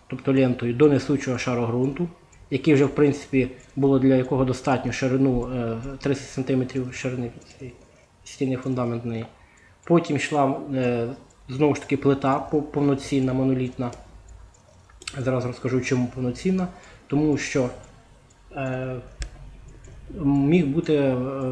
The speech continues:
так званий плаваючий фундамент. Щоб цього не було, потрібно, щоб вся конструкція була цільна, тобто щоб жорсткість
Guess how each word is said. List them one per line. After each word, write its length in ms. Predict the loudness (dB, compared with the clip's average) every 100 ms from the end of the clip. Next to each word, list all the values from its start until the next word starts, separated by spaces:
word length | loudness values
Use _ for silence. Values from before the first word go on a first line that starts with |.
| -6 -12 -8
так 120 | -2
званий 240 | 0 0
плаваючий 460 | 2 2 4 2 -2
фундамент. 480 | -2 0 0 -2 -6
Щоб 140 | -8
цього 240 | -4 -2
не 100 | -2
було, 300 | 0 0 0 -2 -12 -20 _
потрібно, 380 | -4 0 0 0
щоб 200 | -2 -8 -12 -20 _
вся 160 | -4 -2
конструкція 520 | -2 -2 -4 -2 -2
була 140 | 0
цільна, 420 | -2 0 0 0 -4
тобто 260 | -8 -6 -6
щоб 200 | -4 0
жорсткість 640 | 2 0 -2 -6 -6